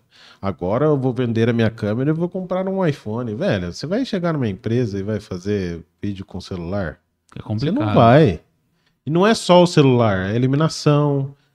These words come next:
Speaker 1: é o microfone, é todo um conjunto.
Speaker 2: Cara, aqui em, em Marília mesmo tem muito empresário que ainda espera que você chegue lá com aquela câmera daquele tamanho pra fazer o produto dele. Porque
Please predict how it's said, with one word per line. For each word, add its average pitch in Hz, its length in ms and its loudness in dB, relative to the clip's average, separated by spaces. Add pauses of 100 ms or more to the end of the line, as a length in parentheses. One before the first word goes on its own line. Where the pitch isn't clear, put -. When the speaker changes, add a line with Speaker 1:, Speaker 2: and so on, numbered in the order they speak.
(140)
Speaker 1:
é 95 80 -8
o 110 60 -4
microfone, 139 1080 2 (420)
é 143 60 -4
todo 180 600 6
um 131 120 4
conjunto. 107 680 -2 (420)
Speaker 2:
Cara, 190 200 0
aqui 240 200 2
em, 220 380 2
em 180 60 0
Marília 202 380 2
mesmo 190 300 0
tem 180 160 -2
muito 180 260 0
empresário 170 640 2
que 165 380 -2
ainda 151 640 2
espera 147 360 0
que 151 100 -8
você 147 220 0
chegue 143 240 0
lá 139 120 2
com 143 80 -4
aquela 139 240 -4
câmera 139 360 0
daquele 190 600 2
tamanho 180 920 8 (340)
pra 147 140 2
fazer 147 480 0
o 156 60 2
produto 135 500 0
dele. 113 360 -4 (560)
Porque 135 840 0